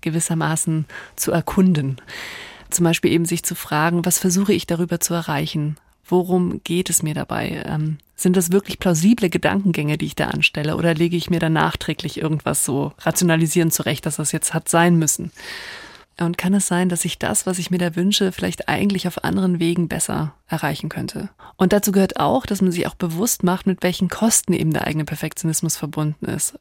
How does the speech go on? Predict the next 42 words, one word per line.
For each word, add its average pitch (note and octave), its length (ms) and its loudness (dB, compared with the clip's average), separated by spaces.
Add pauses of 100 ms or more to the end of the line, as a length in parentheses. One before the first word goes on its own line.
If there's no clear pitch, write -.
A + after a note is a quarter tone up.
Weil E3 120 -2
man E3 140 2
eben D#3+ 120 0
dann D#3 160 0
doch F3+ 160 0
manchmal F3 320 2
Erfolge F#3 480 0
hat, F3 260 -4 (140)
die F3 60 2
ja E3 120 4
dann E3 160 2
auch D#3 140 -2
positiv F#3+ 560 0
sind, E3 420 2 (440)
weil D#3+ 100 2
das E3+ 140 2
dann F3 160 2
häufig F3+ 300 2
auch D#3 180 -2
wegrutscht, - 600 0
aber E3 160 0
dass E3 140 -2
es E3 100 -4
eben E3 180 0
wirklich F3 240 -4
auch D#3 80 -2
mit E3+ 120 2
Schmerzen E3+ 360 0
und F3 60 4
mit E3+ 120 -2
Kosten - 380 -2
verbunden D#3 480 -2
ist. - 180 -4
Und E3 140 -2
das F3 100 -8
muss E3+ 160 -4
man F3 140 -2
sich F3 200 -8
eben E3+ 180 -2
vor - 200 -4
Augen E3+ 260 0
führen, E3+ 280 -2